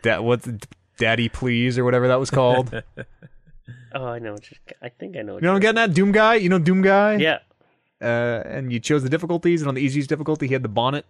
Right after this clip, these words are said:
Speaker 1: and the soother.
Speaker 2: Right, yes,
Speaker 1: Yeah.
Speaker 2: okay.
Speaker 1: Okay. I don't, I think that combat's fine. I think you could
Speaker 2: Sure,
Speaker 1: make,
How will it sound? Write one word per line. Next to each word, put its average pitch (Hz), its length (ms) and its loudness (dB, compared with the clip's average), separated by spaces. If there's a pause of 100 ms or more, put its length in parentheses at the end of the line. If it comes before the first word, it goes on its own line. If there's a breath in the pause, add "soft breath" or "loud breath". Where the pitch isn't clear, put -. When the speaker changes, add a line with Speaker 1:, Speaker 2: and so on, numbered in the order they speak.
(160)
Speaker 1:
and 123 140 -12
the 117 60 -12
soother. 143 440 -6
Speaker 2:
Right, 139 320 0
yes, 117 280 -2
Speaker 1:
Yeah. 117 80 -4
Speaker 2:
okay. 104 260 -8
Speaker 1:
Okay. - 300 -12 (3250 soft breath)
I - 80 -6
don't, 120 200 -4
I 123 80 -6
think 131 160 -8
that 107 120 -4
combat's 107 280 -8
fine. 95 560 -4
I 143 120 -2
think 170 140 0
you 165 60 2
could 143 80 0
Speaker 2:
Sure, 135 80 2
Speaker 1:
make, - 180 0